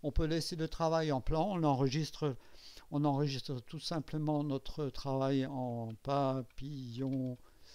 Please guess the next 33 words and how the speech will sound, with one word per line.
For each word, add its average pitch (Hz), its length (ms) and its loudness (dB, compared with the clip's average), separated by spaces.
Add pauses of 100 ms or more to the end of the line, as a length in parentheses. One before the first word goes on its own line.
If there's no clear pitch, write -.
(520)
euh, 117 380 -2 (360)
voilà, 135 340 -8
papillon 151 420 -6
point 151 220 -4
X 165 260 -6
C 147 240 2 (140)
F, - 260 -12 (580)
et 170 100 -2
à 143 80 2
ce 147 140 -2
moment-là, 143 540 2 (320)
je - 140 -6
pourrai 151 340 -2
à 151 100 0
tout 240 180 -4
moment 170 420 -2
reprendre 165 560 -2
mon 151 160 0
travail 139 460 0
parce - 240 -6
que - 80 -8
mon 127 180 -6
masque 151 280 0
de 139 60 0
calque 131 520 -4
e-, 143 80 -6 (120)
existera 123 540 -6
toujours. 151 580 -2 (340)
Je - 120 -18
pourrai 131 320 -2
continuer 139 540 -2
ma 127 160 -2
sélection 139 840 0